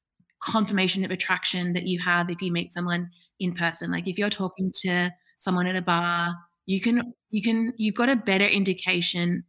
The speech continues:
of, just by body language and things like that, of whether or not they're attracted to you or whether or not it's,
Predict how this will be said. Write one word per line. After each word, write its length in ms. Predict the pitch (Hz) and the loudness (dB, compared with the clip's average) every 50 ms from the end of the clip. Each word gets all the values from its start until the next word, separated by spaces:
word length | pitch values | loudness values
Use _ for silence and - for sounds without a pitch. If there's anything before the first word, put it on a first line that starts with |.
| _ _ | _ _
of, 220 | - 185 185 180 180 - - _ _ _ _ _ _ _ _ _ | 0 0 0 0 -4 -14 -20 _ _ _ _ _ _ _ _ _
just 160 | - 196 180 | -2 -2 0
by 120 | - 196 190 | 2 2 2
body 320 | 175 185 170 175 180 180 | 4 4 4 4 4 2
language 460 | 180 175 175 180 170 180 180 175 175 | 2 2 2 2 2 2 2 2 2
and 160 | 190 175 180 170 | 0 0 0 0
things 220 | 185 180 180 170 | -2 -2 0 0
like 180 | 185 180 175 - | 0 -2 0 0
that, 200 | 180 175 180 180 | 0 2 2 0
of 80 | 170 | 0
whether 200 | 175 175 170 170 | 0 0 0 2
or 40 | 170 | 2
not 200 | 170 175 175 - | 0 0 -2 0
they're 120 | 180 175 | 0 0
attracted 380 | 170 170 - 175 175 - 190 180 | 0 2 0 -2 -2 -4 -6 -6
to 140 | - - 208 | -6 -4 -2
you 140 | 214 254 254 | 0 0 0
or 60 | 196 | 0
whether 200 | 185 170 180 175 | 0 -2 -2 -2
or 20 | |
not 200 | 170 170 - - | -2 -2 -2 -4
it's, 140 | - - - | -8 -12 -14